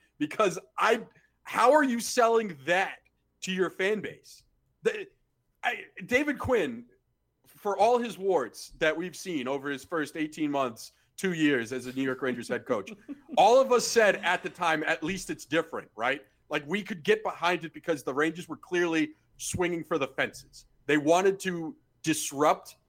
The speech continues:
the normalcy that is the N H L and that is the New York Rangers organization.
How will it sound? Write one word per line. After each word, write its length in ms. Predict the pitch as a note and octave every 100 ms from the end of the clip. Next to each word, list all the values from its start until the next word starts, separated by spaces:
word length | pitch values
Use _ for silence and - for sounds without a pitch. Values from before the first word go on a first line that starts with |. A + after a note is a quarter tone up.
| -
the 120 | D3
normalcy 720 | D3 D#3+ D#3 C3 - A2+ G2+ - _ -
that 180 | C#3+ D3
is 200 | D3 C#3+
the 160 | C#3+
N 80 | C#3
H 220 | C3+ C3
L 300 | A#2 F#2+ G2 _ _
and 100 | B2 C3+
that 140 | C3+
is 140 | C3+ C3+
the 60 |
New 80 | C3
York 160 | B2 B2+
Rangers 240 | A#2+ A2+
organization. 560 | A2+ G#2+ G2+ G#2 -